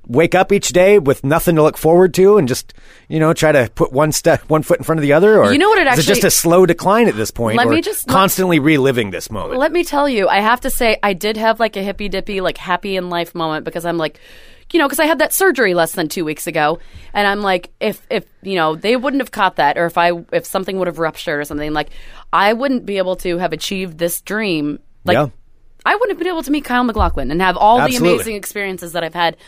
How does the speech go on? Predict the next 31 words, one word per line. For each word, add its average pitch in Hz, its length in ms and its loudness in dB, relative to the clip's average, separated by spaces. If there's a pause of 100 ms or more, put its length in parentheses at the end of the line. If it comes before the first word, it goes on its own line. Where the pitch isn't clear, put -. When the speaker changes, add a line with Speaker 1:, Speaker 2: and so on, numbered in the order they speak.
(200)
Speaker 2:
since - 240 -8
that 180 120 -4
surgery 151 340 -8
hap-, 135 320 -12
uh, 160 200 -4 (100)
since 165 140 -16
that 156 100 -8
surgery 147 240 -12
happened. 139 320 -14 (600)
So 214 80 -4
yeah, 214 240 2
it 220 100 0
was, 220 260 -6 (560)
my 233 200 2
lesson 285 380 0
that 240 100 2
I 226 80 2
learned 240 300 -2
was 175 260 -4
just 175 240 -10
if, - 220 -8
even 214 180 -6
if 185 60 -12
you're 208 100 -6
terrified 202 640 -4
but 175 120 -4
something's 180 380 -8
within 170 320 -8
your 165 120 -6
reach, 156 280 -10
just - 220 -18